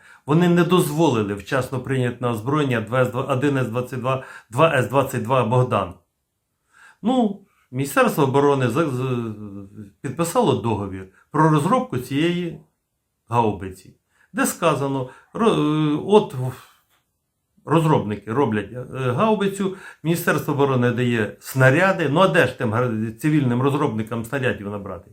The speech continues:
Тільки в Міністерстві оборони. І потім вони проводять випробування. Зробили в двадцять першому році і сказали: «Давайте випробовувати».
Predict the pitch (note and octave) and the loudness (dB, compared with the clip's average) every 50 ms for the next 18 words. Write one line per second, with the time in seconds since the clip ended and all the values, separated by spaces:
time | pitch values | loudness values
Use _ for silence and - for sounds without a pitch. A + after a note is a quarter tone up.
0 | _ - B3+ B3 B3+ A#3+ A#3 A#3 G#3+ G#3+ - G3+ F#3 - - F#3 E3 E3 E3 D3+ | _ -12 -10 -8 -4 -4 -4 -4 -4 -6 -6 -8 -8 -8 -10 -10 -8 -6 -6 -8
1 | C#3 C3 B2+ - _ _ - - - _ _ - E3+ E3+ E3 - - - - _ | -8 -10 -12 -14 _ _ -20 -20 -20 _ _ -2 0 0 0 0 -2 -10 -20 _
2 | _ - C#4 - - G3+ D3+ D#3 F#3 G3+ G3+ - D#3 D#3+ E3+ D#3+ D#3 C#3 B2+ C#3+ | _ -2 -2 0 0 2 2 2 2 2 2 0 0 0 0 -2 -4 -8 -8 -6
3 | C#3+ A#2 C#3 A#2+ G2 G2 G2 G2 G2 G2 G2 G2+ A2 A#2+ G#2+ A#2 D3+ D#3 D#3 C#3+ | -6 -6 -6 -6 -6 -4 -4 -4 -4 -4 -2 -2 -4 0 2 4 6 6 6 6
4 | B2 A2 C#3 D3 D#3+ E3+ F3+ G3 F3+ D#3+ F3 G3+ G3+ G3+ - G3 F#3+ - - E3+ | 6 4 4 4 4 4 2 2 0 2 2 0 0 0 -2 -4 -4 -2 0 0
5 | E3 E3+ - F#3 F#3 F#3 F#3+ F3 F3 D3+ C3 B2+ - C#3+ C#3 C3 - - D3 C3+ | 0 0 -2 -2 0 0 0 2 2 2 0 0 -2 -6 -8 -6 -6 -6 -4 -2
6 | D3+ C#3+ C3 B2 A#2+ A2+ A2+ D3+ D#3+ E3+ E3+ E3 E3 E3 E3 E3+ E3 E3 F3 E3+ | 0 0 0 0 -2 0 0 2 4 4 4 2 2 2 0 0 0 -2 -2 -4
7 | D3 C3 A2+ G2+ F#2+ F#2 F2 - - - - | -2 -2 -4 -4 -4 -6 -10 -12 -16 -20 -20